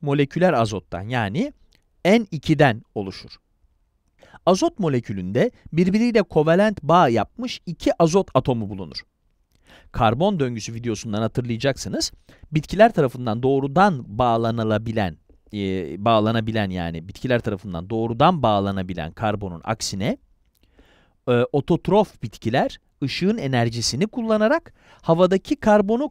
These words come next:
katı bir formda bağlayıp bu enerjiyi karbonların yaptıkları bağlarda depolayabiliyorlardı. Ama bunun aksine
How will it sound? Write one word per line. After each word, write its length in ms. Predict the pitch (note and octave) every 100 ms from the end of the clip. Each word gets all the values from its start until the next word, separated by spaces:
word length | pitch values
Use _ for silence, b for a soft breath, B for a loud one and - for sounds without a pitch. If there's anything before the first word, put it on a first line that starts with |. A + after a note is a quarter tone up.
| -
katı 420 | - F3+ - A3
bir 180 | G#3 F#3+
formda 760 | - - D3 C3+ B2+ A2 F#2 A2
bağlayıp 600 | B2+ C3 D#3+ C#4+ - - _ B B -
bu 200 | B3+ -
enerjiyi 720 | E3+ E3 D#3 D3+ C#3 D3+ B3 D4
karbonların 840 | - D#3 D3+ D#3+ E3+ F3 F#3 C4 G3+
yaptıkları 760 | D3+ D3 - D3+ D#3+ G3+ A3
bağlarda 640 | D3 C3+ C3+ B2 C3 C4+ C#4
depolayabiliyorlardı. 1300 | C#3+ D#3+ C#3+ B2+ F3+ G3+ C#3 A2 F#2 F2+ E2+ D2+ - - _ _ _ _ _ -
Ama 260 | C#3+ G#2+ b b b -
bunun 260 | A2 E3+
aksine 580 | C4+ G3 - - F#2+ G#2+